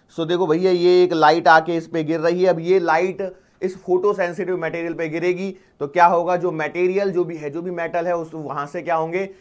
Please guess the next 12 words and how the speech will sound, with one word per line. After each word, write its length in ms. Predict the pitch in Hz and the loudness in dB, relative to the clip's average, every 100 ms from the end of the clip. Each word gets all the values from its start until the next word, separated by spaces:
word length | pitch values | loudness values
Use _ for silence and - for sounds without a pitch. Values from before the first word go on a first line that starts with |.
| _ - | _ -6
इलेक्ट्रॉन्स 580 | 160 165 185 202 214 | -4 -2 0 2 0
बाहर 340 | 175 165 170 160 | 0 2 2 0
निकलेंगे, 560 | 165 175 175 165 175 175 _ 135 | -4 -6 -6 -6 -8 -10 _ -10
and 160 | 147 147 | -8 -6
these 300 | 208 196 175 | -4 0 0
electrons 440 | 165 175 190 202 | -2 -2 -2 -2
will 220 | 175 175 | -6 -6
be 100 | 180 180 | -4 -2
collected 400 | 160 160 175 165 | -2 -2 -6 0
by 240 | 165 208 214 - _ 139 | 2 2 0 -8 _ -4
collector 460 | 143 143 - 196 208 - _ _ 180 | -4 -4 0 0 0 -6 _ _ -6
terminal 380 | 190 175 117 | -4 -6 -8